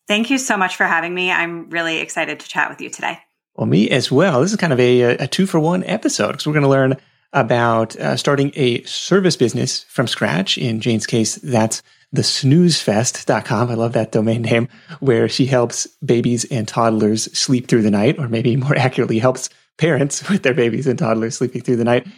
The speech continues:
Speaker 2: Definitely a big pain point for, uh, for moms and dads everywhere. That business started earning thousands of dollars a month. That's pretty cool. And then part two in the two-part episode is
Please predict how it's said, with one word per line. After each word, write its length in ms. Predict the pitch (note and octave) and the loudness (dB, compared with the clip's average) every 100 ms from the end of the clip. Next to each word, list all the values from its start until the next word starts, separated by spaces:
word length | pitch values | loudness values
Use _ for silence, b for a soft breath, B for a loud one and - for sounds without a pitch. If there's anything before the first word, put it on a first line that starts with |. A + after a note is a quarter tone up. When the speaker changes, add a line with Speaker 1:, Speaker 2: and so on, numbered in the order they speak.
| G3 D#3+ | -8 -2
Speaker 2:
Definitely 300 | F#3+ G3 F3+ | 2 4 4
a 40 | |
big 180 | E3 D3 | 2 0
pain 200 | C#3+ C#3 | 0 0
point 440 | - C3 B2+ E3+ | 0 -2 -2 -8
for, 440 | - - A2 A2 A2 | -10 -4 0 0 -2
uh, 140 | A2+ | -6
for 120 | A2+ | -10
moms 240 | A2 G#2+ G2+ | -8 -8 -8
and 80 | |
dads 300 | G#2+ G2+ G#2 | -8 -8 -8
everywhere. 400 | - A#2+ G#2+ G#2 - _ _ _ - | -6 -2 2 0 -2 _ _ _ -2
That 180 | C#3+ G3 | 0 2
business 240 | F#3+ F3+ | 2 0
started 260 | - F3+ F3+ | 0 0 0
earning 320 | E3 F3 E3 - _ _ _ | 0 0 -2 -8 _ _ _
thousands 460 | D3+ D3+ F3+ F3+ - | -6 -4 -2 -4 -6
of 160 | - | -6
dollars 480 | D#3 D#3 E3+ D#3+ - - - | -6 -4 -4 -2 -4 -4 0
a 40 | |
month. 280 | E3+ F3 G3 | 2 2 0
That's 180 | - - | -2 0
pretty 140 | D#3+ | 2
cool. 260 | C#3+ C#3 b b b | 4 2 b b b
And 160 | D#3 D3 | 0 0
then 220 | D#3 - _ | 0 -2 _
part 240 | - D3+ | -4 -2
two 360 | - B3+ D#3 E3 | 0 2 4 4
in 220 | - C#3 | 2 -2
the 120 | B2+ | -4
two-part 480 | B2 - B2+ A#2+ B2+ | -8 -8 -2 -2 -2
episode 480 | C3 C3 - D#3 C#3 | -2 -2 0 2 2
is 380 | - C#3+ C3+ | 2 4 4